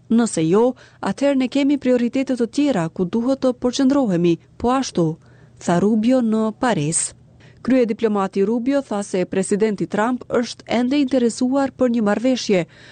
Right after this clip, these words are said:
por është i gatshëm të tërhiqet nëse nuk ka sinjale të menjëhershme të përparimit. Rubio mori pjesë në bisedimet një ditore në Paris, të mbajtura të enjtën, ku ishin të pranishëm zyrtarët evropian dhe Ukrainas.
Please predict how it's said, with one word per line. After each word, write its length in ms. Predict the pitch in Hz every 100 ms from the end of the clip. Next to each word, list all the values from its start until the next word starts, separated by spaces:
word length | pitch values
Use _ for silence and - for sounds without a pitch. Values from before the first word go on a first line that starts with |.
| -
por 160 | 233 262
është 180 | 247 254
i 60 | 247
gatshëm 400 | 269 - 277 254
të 100 | 247
tërhiqet 580 | 233 226 262 233 190 - -
nëse 420 | 196 233 - 277
nuk 140 | 262 254
ka 140 | 254
sinjale 540 | 285 247 220 208 233
të 180 | 233 240
menjëhershme 760 | 214 226 233 240 190 - 208 208
të 200 | - 202 190
përparimit. 720 | 196 180 233 175 147 180 - - - - -
Rubio 380 | 254 247 254 254
mori 260 | 240 240
pjesë 380 | 220 226 220 220
në 100 | 214 196
bisedimet 560 | 196 196 226 214 196 -
një 220 | 202 208 190
ditore 400 | 190 196 190 185
në 120 | 185
Paris, 480 | 180 190 254 254 - - - -
të 100 | 185
mbajtura 460 | 180 214 254 277 277
të 180 | 285 - 185
enjtën, 340 | 165 190 190 - - - _
ku 140 | -
ishin 300 | 285 - 269
të 140 | 247 240
pranishëm 480 | 233 233 254 262 220
zyrtarët 540 | 202 190 240 247 226
evropian 520 | 208 202 202 240 240 226
dhe 180 | 233 -
Ukrainas. 760 | 202 240 208 160 165 185 -